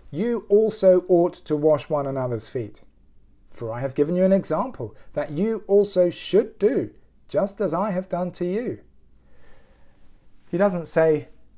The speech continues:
"You know, it might be a nice idea for you to wash one another's feet." He doesn't say, "May I recommend that you do as I have done to you?" He says, "You also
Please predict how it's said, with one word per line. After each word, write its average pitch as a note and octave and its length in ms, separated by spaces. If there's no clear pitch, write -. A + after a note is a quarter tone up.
"You E4+ 80
know, D4+ 140
it D4 40
might D4+ 220
be A#3 60
a A3+ 80
nice A#3+ 340
idea A#3+ 480
for G3+ 80
you F3+ 140
to D#3 120
wash D3+ 360
one E3 160
another's D#3 400
feet." A#2 400
He D#3 80
doesn't E3+ 300
say, E3 400
"May C#4 200
I C#4 160
recommend A#3+ 880
that F#3 200
you F#3+ 220
do E3+ 400
as B2 160
I D3+ 200
have E3+ 120
done G3+ 200
to G#3 120
you?" A#3+ 340
He - 100
says, C#3 460
"You D3+ 380
also C3 480